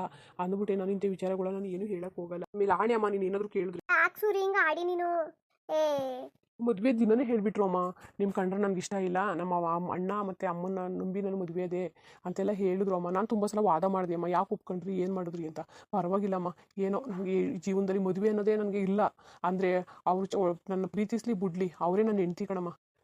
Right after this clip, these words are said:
Speaker 1: ನೀನ್ ಏನಾರ ಇರ್ಲಿ, ಅವ್ರನ್ನ ಕೇಳಕ್ ಹೋಗ್ಬೇಡಮ್ಮ. ಅವ್ರಿಂದ ನನ್ಗೊಂದ್ ಮದ್ವೆ ಆಗೋ ಭಾಗ್ಯನಾರೇ ಬಂತಲ್ಲ ಅಂತ ಅನ್ಕೋತೀನಿ.
Speaker 2: ಯಾಕಂಗ್ ಅನ್ಕೋತೀಯ ನೀನು? ಯಾಕಂಗ್ ಅನ್ಕೊಂಡಿ? ನೀನ್ ಏನು ಕಮ್ಮಿ ಆಗಿಲ್ಲ, ನೀನು ಹೊಸಿ ಕಪ್ಪಗಿದ್ದೀಯ ಅಷ್ಟೇಯ. ನನ್ ಮಗ ಗುಣದಲ್ಲಿ, ಯಾ-, ಐಶ್ವರ್ಯದಲ್ಲಿ, ಅಂತಸ್ತಲ್ಲಿ ಯಾ ಅದ್ರಲ್ಲೂ ಕಮ್ಮಿ ಆಗಿಲ್ಲ.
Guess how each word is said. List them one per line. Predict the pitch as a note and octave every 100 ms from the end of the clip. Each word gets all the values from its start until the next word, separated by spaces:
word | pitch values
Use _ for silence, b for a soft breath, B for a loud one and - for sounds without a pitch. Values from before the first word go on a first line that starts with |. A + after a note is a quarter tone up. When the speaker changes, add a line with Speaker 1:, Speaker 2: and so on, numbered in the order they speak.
| -
Speaker 1:
ನೀನ್ | F#3+
ಏನಾರ | F#3 G3+ F#3+
ಇರ್ಲಿ, | F#3 F#3
ಅವ್ರನ್ನ | F#3+
ಕೇಳಕ್ | G3 F#3+ F#3
ಹೋಗ್ಬೇಡಮ್ಮ. | F#3+ F3+ F3+ F3 -
ಅವ್ರಿಂದ | _ _ _ _ _ - G#3+ G#3
ನನ್ಗೊಂದ್ | G#3 G3+
ಮದ್ವೆ | G3+ E3+ G3
ಆಗೋ | G3+
ಭಾಗ್ಯನಾರೇ | F#3 F3+ G#3 G3
ಬಂತಲ್ಲ | F#3 F#3 F#3 F#3+
ಅಂತ | F#3
ಅನ್ಕೋತೀನಿ. | F3 F3 F#3 F#3+ -
Speaker 2:
ಯಾಕಂಗ್ | C#4 G4 G4
ಅನ್ಕೋತೀಯ | F#4+ F#4+ F#4+ G4
ನೀನು? | G#4 A#4+ C5+ _ _ _ -
ಯಾಕಂಗ್ | D#4 D#4 F4+
ಅನ್ಕೊಂಡಿ? | F#4 F#4+ F#4+ G#4
ನೀನ್ | F#4
ಏನು | F4 F#4
ಕಮ್ಮಿ | F4 E4+
ಆಗಿಲ್ಲ, | F4 F4+ F#4
ನೀನು | F#4
ಹೊಸಿ | F4+ F4+
ಕಪ್ಪಗಿದ್ದೀಯ | F4+ - E4+ F#4
ಅಷ್ಟೇಯ. | F4 - E4+ F4 - B B D4
ನನ್ | D4+
ಮಗ | C#4+ E4
ಗುಣದಲ್ಲಿ, | D#4+ D#4 D#4+ E4 E4+ F#4 F4+ B -
ಯಾ-, | C#4+ C#4+ D4+
ಐಶ್ವರ್ಯದಲ್ಲಿ, | D4+ F4 E4 E4+
ಅಂತಸ್ತಲ್ಲಿ | D#4 D4 E4 D#4+ F4
ಯಾ | D4+ D#4+
ಅದ್ರಲ್ಲೂ | D#4+ E4
ಕಮ್ಮಿ | F#4+ E4 D#4+
ಆಗಿಲ್ಲ. | E4